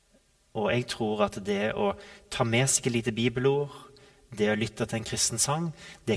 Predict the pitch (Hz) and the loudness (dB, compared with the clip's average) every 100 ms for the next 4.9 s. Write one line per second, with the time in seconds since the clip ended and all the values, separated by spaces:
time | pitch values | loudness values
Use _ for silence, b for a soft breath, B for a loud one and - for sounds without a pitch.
0 | 120 101 95 95 110 85 95 - - - | 2 6 6 6 0 -4 -6 -6 -4 0
1 | 120 - - - - 92 95 92 - - | 0 0 -2 -2 -2 -6 -8 -10 -14 -10
2 | - 202 156 170 185 - - - - B | -2 -2 0 -2 -4 -8 -12 -20 -20 B
3 | B B B 123 135 156 143 127 127 127 | B B B 4 6 8 8 6 4 6
4 | 135 - 120 117 139 160 185 - - | 4 4 0 0 2 2 0 0 -2